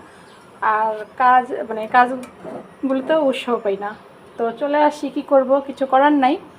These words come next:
আপনাদেরও বকবক শুনতে হবে আর আমারও বকবক করতে হবে, এটাই হচ্ছে আসলে ভালোবাসা। আমরা একে অপরের যে, উম, ভালোবাসা আদান প্রদান করছি, একজন আরেকজনকে নিচ্ছি, এটাই আসলে বড় পাওয়া আমাদের।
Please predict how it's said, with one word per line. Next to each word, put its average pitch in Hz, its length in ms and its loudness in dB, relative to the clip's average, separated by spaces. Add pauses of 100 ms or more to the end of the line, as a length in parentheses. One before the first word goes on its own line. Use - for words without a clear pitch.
(640)
আপনাদেরও 294 460 0
বকবক 294 320 2
শুনতে 311 240 2
হবে 320 220 4
আর 277 140 8
আমারও 247 240 2
বকবক 240 300 -2
করতে 320 200 -2
হবে, 311 240 4 (380)
এটাই 339 220 4
হচ্ছে 370 240 -6
আসলে 349 180 0 (100)
ভালোবাসা। 226 420 2 (960)
আমরা 294 220 4
একে 330 200 0
অপরের 349 360 4 (420)
যে, 320 120 2 (500)
উম, 262 240 -4 (240)
ভালোবাসা 285 360 2
আদান 277 260 2
প্রদান 285 260 -2
করছি, 277 340 -2 (380)
একজন 226 260 -6
আরেকজনকে 247 360 -4
নিচ্ছি, 254 240 -10
এটাই 277 240 2
আসলে 254 280 -4 (560)
বড় 247 140 8 (120)
পাওয়া 233 160 6 (100)
আমাদের। 220 280 2